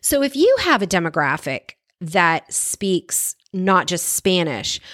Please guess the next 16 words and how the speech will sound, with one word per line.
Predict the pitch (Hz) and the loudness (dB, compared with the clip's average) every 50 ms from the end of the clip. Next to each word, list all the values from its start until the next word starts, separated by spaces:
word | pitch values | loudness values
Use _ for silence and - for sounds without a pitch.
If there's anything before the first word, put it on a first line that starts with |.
| - _ _ | -20 _ _
but | 208 - | -4 -2
you | 202 202 208 | 0 -2 -2
cater | 196 - - - 214 214 202 202 202 | -2 -4 0 2 2 4 4 2 0
to | 190 - - - - 175 170 165 156 - - | 0 -2 -2 0 0 0 2 2 0 -2 -4
a | - | -8
different | 165 151 - 185 170 - - 175 170 165 160 143 _ _ _ _ _ _ _ _ _ _ _ _ 240 214 _ _ _ _ _ _ _ _ _ - | -8 -2 -2 -2 -2 -2 -2 -2 0 0 -2 -4 _ _ _ _ _ _ _ _ _ _ _ _ _ _ _ _ _ _ _ _ _ _ _ -12
demographic | 156 - 202 196 196 190 160 202 185 185 185 - 202 - | -2 -2 0 0 0 0 2 4 4 4 2 0 -4 -2
speaking | - - - - 190 190 - 196 185 | -2 -2 0 0 0 0 0 -2 0
another | 180 180 180 180 170 | 2 2 2 2 2
language, | 165 185 240 320 285 214 202 185 180 170 - - _ _ _ _ _ | 2 2 2 2 4 2 2 0 0 -2 -6 -8 _ _ _ _ _
this | 220 160 151 151 208 269 - - - | -16 -14 -2 0 0 2 2 0 -2
one | 185 170 156 156 | -2 -2 -2 -4
might | 156 151 143 139 - | -4 -4 -4 -4 -4
be | 143 135 131 | -6 -8 -6
for | - - 135 | -6 -8 -8
you. | 117 110 85 78 87 67 50 - | -8 -6 -6 -8 -8 -10 -12 -18